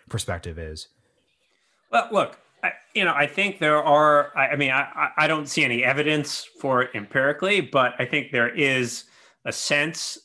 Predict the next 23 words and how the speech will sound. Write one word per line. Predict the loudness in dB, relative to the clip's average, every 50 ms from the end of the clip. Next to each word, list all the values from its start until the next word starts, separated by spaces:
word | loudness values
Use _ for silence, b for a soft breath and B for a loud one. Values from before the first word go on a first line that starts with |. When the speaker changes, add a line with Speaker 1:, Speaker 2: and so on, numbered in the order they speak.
| _ -14
Speaker 2:
that, | -6 -2 0 2 2 2 2 2 0 0 -2 -6 -14 _ _ _ _ _
you | -8 -6
know, | -6 -6 -8 -8
I | -6
mean, | -6 -6 -4
certainly | -2 -2 -2 -2 -2 -2 -2 -2
the, | -2 -2 -2 -2 -2 -4 -8 -14 _ _
the | -18 -16 -16
folks | -18 _ _ -2 -2 -2 -2 -4 -8
in | -8 -6 -4 -4
the | -4 -4 -6 -6 -8 -12 -12
sort | -8 -8 -8 -8
of | -8 -6
Democratic | -6 -6 -6 -6 -6 -6 -6 -6 -6 -8 -8
Party, | -8 -6 -6 -8
quote | -8 -4 -4 -2 -2 -4
unquote, | -6 -8 -6 -6 -6 -6 -6
establishment, | -10 -8 -4 -2 -2 0 0 -2 -4 -6 -6 -6 -6 -6 -6 -6 B B B B B B -8
you | -8
know, | -8 -8 -10 b b b b b -6
have | -6 -6 -6 -10 _ _ _
not | -2 -2 -2 -2 -4
been | -6 -8 -8 -10